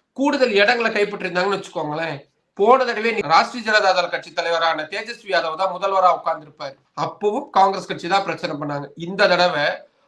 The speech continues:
அத்தனை தடவை சொல்றாங்க, அஹ், தேஜஸ்வி யாதவ்,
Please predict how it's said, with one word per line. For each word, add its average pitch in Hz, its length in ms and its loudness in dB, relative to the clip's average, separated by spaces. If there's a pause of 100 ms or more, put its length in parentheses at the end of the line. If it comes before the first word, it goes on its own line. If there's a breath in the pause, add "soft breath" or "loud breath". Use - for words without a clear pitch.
அத்தனை 233 540 2
தடவை 214 280 0
சொல்றாங்க, 175 480 2 (380)
அஹ், 147 380 -2
தேஜஸ்வி 180 460 -4
யாதவ், 131 260 -2